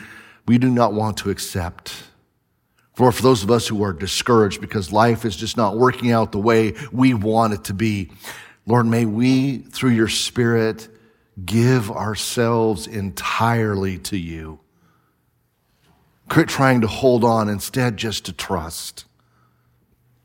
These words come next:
And Lord, for those of us whose faith is strong and steady and growing,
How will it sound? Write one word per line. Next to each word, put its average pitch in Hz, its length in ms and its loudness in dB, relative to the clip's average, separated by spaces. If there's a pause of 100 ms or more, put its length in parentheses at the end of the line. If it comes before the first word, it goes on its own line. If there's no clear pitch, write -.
(760)
And 104 80 0
Lord, 110 180 2
for - 120 -6
those 131 240 2
of 110 100 -4
us 120 200 0
whose - 180 -6
faith 120 360 2
is 117 160 0
strong 98 760 -4 (560)
and 85 140 -8
steady 101 720 -2 (100)
and 95 200 -6
growing, 90 540 -2